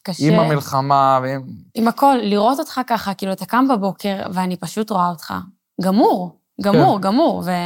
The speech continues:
Speaker 1: כאילו, גם כמה כוחות אפשר לגייס כל פעם להגיד לך, "טוב, יהיה בסדר", שאנחנו כבר מרגישים שוואלה, יש מצב שבאמת לא יהיה בסדר.
Speaker 2: יש
Speaker 1: כאילו,
Speaker 2: מצב,
Speaker 1: הדבר
Speaker 2: כן.
Speaker 1: שבשבילו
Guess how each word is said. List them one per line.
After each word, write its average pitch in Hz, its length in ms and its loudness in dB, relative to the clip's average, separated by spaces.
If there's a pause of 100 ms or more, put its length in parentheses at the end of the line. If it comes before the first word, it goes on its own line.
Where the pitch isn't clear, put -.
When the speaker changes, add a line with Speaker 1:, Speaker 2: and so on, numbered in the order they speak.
(880)
Speaker 1:
כאילו, 220 200 2
גם 196 200 0
כמה 254 320 2
כוחות 254 280 0
אפשר 254 200 -2
לגייס 240 320 -2
כל 262 180 -2
פעם 254 120 -2
להגיד 247 200 -2
לך, - 180 -6 (400)
"טוב, 277 180 2
יהיה 262 140 2
בסדר", 247 360 -2 (160)
שאנחנו 196 300 -2
כבר 190 160 2 (160)
מרגישים 185 400 -2
שוואלה, 240 420 0
יש 240 120 -6
מצב 269 160 -4
שבאמת 180 340 -6
לא 202 40 -2
יהיה 208 120 -2
בסדר. 254 320 0
Speaker 2:
יש 180 60 -4
Speaker 1:
כאילו, 185 200 0
Speaker 2:
מצב, 170 80 0
Speaker 1:
הדבר 220 220 2
Speaker 2:
כן. - 0 -
Speaker 1:
שבשבילו 208 600 0